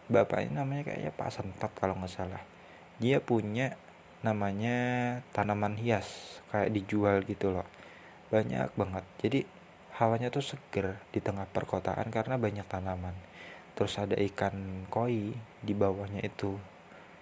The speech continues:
Jadi kaki kecilku itu main di air pun terasa nyaman, seger gitu loh hawanya. Disitulah awal ketertarikanku dengan alam,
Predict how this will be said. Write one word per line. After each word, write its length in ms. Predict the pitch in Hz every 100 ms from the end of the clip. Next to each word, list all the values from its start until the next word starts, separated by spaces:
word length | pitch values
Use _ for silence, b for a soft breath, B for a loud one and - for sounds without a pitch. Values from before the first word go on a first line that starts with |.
| - -
Jadi 240 | - 104 104
kaki 320 | 98 95 95
kecilku 480 | 104 - 104 98 101
itu 320 | - 101 92 - - -
main 280 | 107 107 104
di 80 | 104
air 200 | 104 110
pun 160 | 143 151 - -
terasa 400 | - 101 - 92 - - - - - 120
nyaman, 360 | 131 123 113
seger 440 | 117 117 - 101 -
gitu 240 | - 95
loh 140 | 92 98
hawanya. 440 | 98 95 95 95 101 - B B B B B B B 110
Disitulah 480 | - 123 147 156
awal 320 | 143 123 139 -
ketertarikanku 800 | - 117 - 110 104 107 - 123
dengan 400 | 117 107 113 117 131 -
alam, 360 | 104 98 95